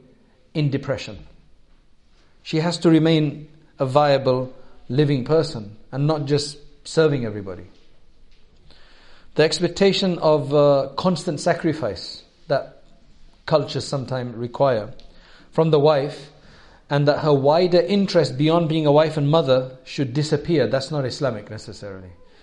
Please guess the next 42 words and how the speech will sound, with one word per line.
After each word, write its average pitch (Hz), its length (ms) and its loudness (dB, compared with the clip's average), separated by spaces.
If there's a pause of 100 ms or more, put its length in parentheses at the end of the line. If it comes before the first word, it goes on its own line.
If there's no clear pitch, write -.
(320)
I 165 80 0
mean, 190 340 0 (140)
aside 208 400 2
from 170 640 0
normal 165 640 0 (260)
other 156 240 2
interest, 147 560 -2
I 135 40 -2
mean, 139 160 -2
he, 147 100 -4
the, 139 280 -4
the 139 160 -4
husband's 147 380 0
responsibility 143 720 0
is 127 120 -4
also 151 260 -2
to 127 100 -4
encourage 123 420 -4
his 120 160 -8
wife 127 240 0
to 123 80 -8
study 131 320 -4
Islam 151 400 -2
further. 95 360 -6 (680)
And 147 80 -2
the 156 60 6
reason 180 200 2
I 165 80 2
say 147 600 0
that 139 340 -2
the 127 100 -2
husband 131 360 -2
should 123 140 -8
be 123 80 -6
encouraging 123 320 0
the 127 40 -2
wife 165 200 0
to 147 80 -4
do 131 120 -4
this 135 160 -6
is 120 100 -8
because 131 380 -4